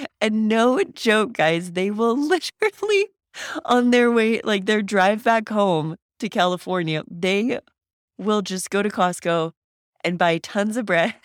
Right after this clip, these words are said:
<laughs> Grandma Sycamore, and freeze it because that's, because they know what's up. It's awesome. But two slices is about forty carbs, right? No, then that's fine. That's great when I'm at maintenance.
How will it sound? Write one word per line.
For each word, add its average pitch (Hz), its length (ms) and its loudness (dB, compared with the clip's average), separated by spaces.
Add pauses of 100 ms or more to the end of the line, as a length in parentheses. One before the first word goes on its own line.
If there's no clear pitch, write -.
<laughs> - 200 -10
Grandma 185 260 2
Sycamore, 175 480 -4 (1000)
and 175 220 -4
freeze 180 300 -2
it - 240 -8
because 170 280 -4
that's, - 400 -4 (280)
because 196 280 -2
they 202 140 2
know 233 160 2
what's 180 280 -2
up. 196 180 4 (500)
It's - 240 -2
awesome. 165 480 -2 (400)
But 208 140 -2
two 269 160 2
slices 247 480 0
is 180 120 -6
about 175 280 2
forty 151 320 -2
carbs, - 560 -4 (160)
right? 196 300 -2 (760)
No, 220 160 0
then 214 220 -2
that's - 260 -2
fine. 202 320 0
That's 165 200 -2
great - 380 -4
when 147 380 -2
I'm 147 320 -2
at - 140 -6
maintenance. - 520 -8